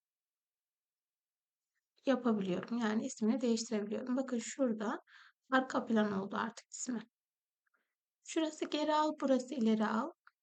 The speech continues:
Yaptığım son işlemi geri alır. Bakın, e, bulutu silmiştim.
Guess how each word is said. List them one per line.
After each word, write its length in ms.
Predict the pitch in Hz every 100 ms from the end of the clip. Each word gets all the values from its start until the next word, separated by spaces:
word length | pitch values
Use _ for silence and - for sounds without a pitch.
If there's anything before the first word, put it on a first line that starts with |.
| _ _ _ _ _ _ -
Yaptığım 440 | 285 285 - 285
son 280 | 285 - 285
işlemi 420 | 262 - 233 277
geri 240 | 247 214 208
alır. 460 | 233 277 - - _ _ _ _ _ _ _ _ _ _ _ _ _ _ _ _ _ _ _ _ _ _ _ _ _ _ _ _ _ _ _ _ _ _ _ 262
Bakın, 360 | 254 247 240 226
e, 160 | 220
bulutu 280 | 254 262 254
silmiştim. 640 | 240 202 196 196 - 330